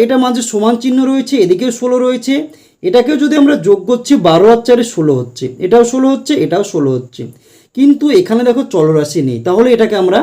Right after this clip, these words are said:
সমীকরণ বলতে পারবো না। তাহলে সমীকরণ থাক, বলতে গেলে আমাকে কি কন্ডিশন লাগবে,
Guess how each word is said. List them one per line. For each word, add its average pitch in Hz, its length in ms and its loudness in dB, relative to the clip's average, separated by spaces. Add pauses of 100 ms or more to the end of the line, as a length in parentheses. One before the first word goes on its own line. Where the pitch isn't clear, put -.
(400)
সমীকরণ 208 500 -2 (100)
বলতে 117 280 -4
পারবো 113 280 -8
না। 117 60 -12 (460)
তাহলে 202 180 -2 (100)
সমীকরণ 254 500 -4
থাক, 202 140 -6 (340)
বলতে 190 320 -2
গেলে 262 200 0
আমাকে 247 180 -6 (180)
কি 233 100 -12 (100)
কন্ডিশন 185 440 0
লাগবে, 240 240 2